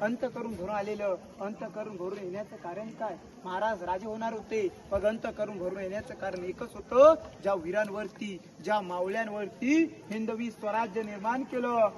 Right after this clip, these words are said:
एकही मावळा आणि एकही सरदार आपल्या राजांना त्या दरबारामध्ये दिसत नव्हता. आपल्या राजांचं अंत करून भरून येण्याचं कारण एकच होतं, ज्या वीरांवरती, ज्या मावल्यांवरती हिंदवी स्वराज्य निर्माण केलं,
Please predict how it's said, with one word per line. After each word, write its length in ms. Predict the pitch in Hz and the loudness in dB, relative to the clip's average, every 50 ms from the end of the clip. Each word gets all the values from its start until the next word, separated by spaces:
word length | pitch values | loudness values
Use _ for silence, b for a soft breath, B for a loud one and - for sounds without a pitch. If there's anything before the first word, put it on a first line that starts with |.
| - - - | -6 -10 -8
एकही 340 | 214 220 - - - 233 233 | -8 -8 -8 -8 -8 -6 -4
मावळा 540 | 220 220 214 220 214 220 226 254 294 320 311 - - - - | 0 0 0 0 2 4 8 10 10 8 8 4 -2 -6 -6
आणि 200 | 190 196 202 202 | -6 -6 -6 -8
एकही 240 | 190 196 - 214 196 | -8 -8 -10 -12 -12
सरदार 640 | - - 196 190 180 175 196 214 240 233 220 202 - - - - - | -8 -6 -4 -4 -2 2 2 4 6 6 4 4 0 -4 -8 -4 -4
आपल्या 260 | 190 - - 208 196 | -4 -2 0 0 0
राजांना 720 | 185 170 170 170 180 196 202 196 202 196 180 175 175 - - - - | 0 0 -2 -2 -2 -2 -2 -2 -2 -2 -2 -2 -4 -6 -12 -6 -4
त्या 100 | 190 185 | -4 -2
दरबारामध्ये 680 | 170 175 165 160 160 175 175 180 175 170 170 160 165 | -2 -2 -4 -4 -4 -4 -6 -4 -4 -4 -6 -6 -6
दिसत 240 | 156 160 156 - - | -8 -10 -12 -10 -10
नव्हता. 400 | 175 - - - - - - 151 - - - - 156 165 - - - - - - - 180 | -10 -10 -10 -14 -16 -16 -18 -20 -20 -20 -20 -20 -18 -16 -16 -16 -18 -18 -20 -18 -16 -16
आपल्या 260 | 160 - 180 175 175 | -8 -4 -4 -4 -2
राजांचं 500 | 165 156 151 165 180 185 180 170 - 180 | -4 -4 -2 -2 -2 -2 -4 -6 -6 -6
अंत 220 | 175 175 175 - 185 175 | -6 -6 -8 -8 -10 -8
करून 180 | 190 180 180 | -8 -8 -6
भरून 260 | 156 165 175 185 180 170 | -6 -4 -4 -4 -4 -6
येण्याचं 320 | 165 165 170 143 - - | -6 -6 -6 -8 -8 -10
कारण 280 | - 175 180 180 175 170 | -8 -6 -6 -6 -6 -6
एकच 180 | 175 165 - | -8 -8 -8
होतं, 340 | 220 196 - - - - - - - - - - - - - - - - | -10 -12 -12 -16 -18 -18 -20 -20 -18 -18 -18 -18 -16 -16 -18 -16 -12 -4
ज्या 120 | 165 202 202 | -2 -2 0
वीरांवरती, 640 | 175 160 180 185 202 202 202 202 208 190 - 214 | 0 0 -2 -2 -2 -2 -4 -6 -8 -8 -10 -8
ज्या 180 | 180 185 196 196 | -4 -2 -2 -2
मावल्यांवरती 600 | 180 170 165 170 185 202 202 202 202 190 - - | -2 -4 -4 -2 -2 -2 -2 -2 -6 -8 -8 -8
हिंदवी 360 | 180 180 190 196 208 208 220 | -8 -6 -6 -6 -6 -6 -8
स्वराज्य 420 | - 175 - 196 202 214 208 196 214 | -8 -6 -4 -2 -2 -2 -2 -4 -8
निर्माण 360 | 202 202 196 196 220 220 220 | -8 -8 -8 -6 -6 -6 -6
केलं, 340 | - - 220 226 220 196 | -6 -4 -4 -2 -2 -2